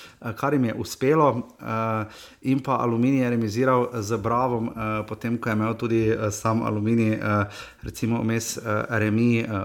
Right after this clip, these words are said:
seveda v Stožicah, kar je bila do zdaj edina tekma, ki se je končala z nič proti nič v letošnji sezoni.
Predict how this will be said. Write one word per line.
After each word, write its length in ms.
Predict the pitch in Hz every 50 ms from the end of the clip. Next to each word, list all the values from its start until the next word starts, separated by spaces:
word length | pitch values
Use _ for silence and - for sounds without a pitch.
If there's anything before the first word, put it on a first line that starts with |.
| -
seveda 320 | - - - 110 107 110 120
v 120 | - -
Stožicah, 560 | 110 - - - 123 120 113 113 110 - 104 -
kar 180 | - - 110
je 60 | 107
bila 200 | 104 107 104 104
do 100 | 107 107
zdaj 200 | 104 95 110 107 107
edina 340 | 110 113 101 120 117 107 101
tekma, 280 | 101 113 107 - 113 104
ki 120 | - -
se 100 | - -
je 60 | 107
končala 460 | - 104 104 - - 107 107 107 104 -
z 100 | 110 98
nič 220 | 107 113 107 -
proti 240 | - - 110 107 -
nič 180 | 107 110 104 -
v 80 | 117
letošnji 380 | 107 107 104 117 113 - - 110
sezoni. 500 | - - 107 101 110 123 135 135 127